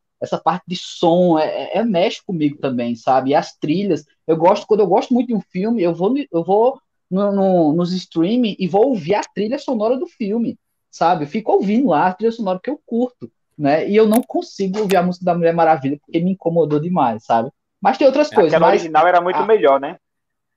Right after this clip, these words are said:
Speaker 1: É, não,
Speaker 2: Aquela trilha
Speaker 1: inclusive,
Speaker 2: original é
Speaker 1: mas é a trilha original. Acontece que ele cortava somente o vocal feminino, porque aquela trilha dos batuques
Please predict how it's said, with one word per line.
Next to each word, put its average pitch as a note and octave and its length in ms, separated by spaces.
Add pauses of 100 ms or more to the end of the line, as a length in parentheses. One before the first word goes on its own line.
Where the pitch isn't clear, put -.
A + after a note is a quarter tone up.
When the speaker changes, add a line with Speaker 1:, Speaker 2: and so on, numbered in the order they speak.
(220)
Speaker 1:
É, A#3+ 260
não, E4 180
Speaker 2:
Aquela D4+ 260
trilha C#4+ 180
Speaker 1:
inclusive, A3 380
Speaker 2:
original C4 160
é - 120 (600)
Speaker 1:
mas C#4 400
é C#4 180
a E4 60
trilha C4 260
original. G#3 680
Acontece B3 680
que - 120
ele B3+ 220
cortava A#3 600
somente B3+ 500
o B3+ 40
vocal C4 300
feminino, B3+ 340
porque A#3 240
aquela B3 320
trilha A3+ 220
dos G3+ 140
batuques - 680